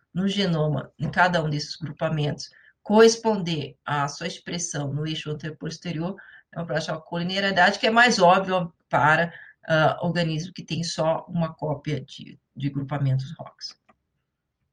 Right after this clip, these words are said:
Então, chegando ao final da, dessa aula, o que eu queria ilustrar é que a cada camada de desenvolvimento, então, nós temos uma evolução que é condizente com a evolução anatômica,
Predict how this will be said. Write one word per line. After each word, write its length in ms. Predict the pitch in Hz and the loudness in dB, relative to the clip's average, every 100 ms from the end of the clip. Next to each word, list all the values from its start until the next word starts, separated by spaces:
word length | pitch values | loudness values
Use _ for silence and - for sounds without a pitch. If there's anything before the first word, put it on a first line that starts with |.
| - _ _ _ _ _ _ _ - - - _ _ - | -20 _ _ _ _ _ _ _ -12 -12 -16 _ _ -20
Então, 180 | - 214 | -4 -2
chegando 360 | 226 247 247 285 | 2 6 6 6
ao 80 | 285 | 4
final 400 | 233 180 151 151 | 2 0 2 0
da, 200 | 151 139 | -2 -2
dessa 360 | 143 143 - | -6 -6 -2
aula, 160 | 165 196 | -2 -2
o 40 | |
que 60 | 214 | -4
eu 60 | 220 | -6
queria 260 | 202 226 | -4 -4
ilustrar 640 | 220 170 - - 190 226 - _ _ _ _ | -4 -6 -8 0 0 0 -8 _ _ _ _
é 160 | - 196 | -8 -6
que 300 | 202 233 214 | -4 -4 0
a 140 | - | 0
cada 520 | - - 247 277 247 | 0 4 6 6 4
camada 920 | 247 - 240 196 185 202 170 147 139 - _ _ _ _ | 0 -2 -4 -2 -2 -2 -2 -4 -6 -12 _ _ _ _
de 280 | - 143 147 | -14 -8 -6
desenvolvimento, 480 | 151 160 170 170 175 | -6 -8 -4 -4 -2
então, 120 | 180 | -2
nós 220 | 180 180 | -2 -4
temos 300 | - 196 202 | -2 -2 -2
uma 160 | 185 170 | -2 -2
evolução 600 | 170 175 170 - 220 226 | -2 -4 -4 0 0 0
que 120 | 185 | -2
é 40 | |
condizente 920 | - 220 220 185 170 185 214 247 - | -2 0 0 0 -2 0 0 0 -6
com 160 | - 170 | -6 -4
a 60 | 165 | -2
evolução 560 | 165 160 151 - 151 | -2 -2 -4 -2 -2
anatômica, 760 | 143 156 170 - 180 226 226 | 0 0 -2 0 2 2 0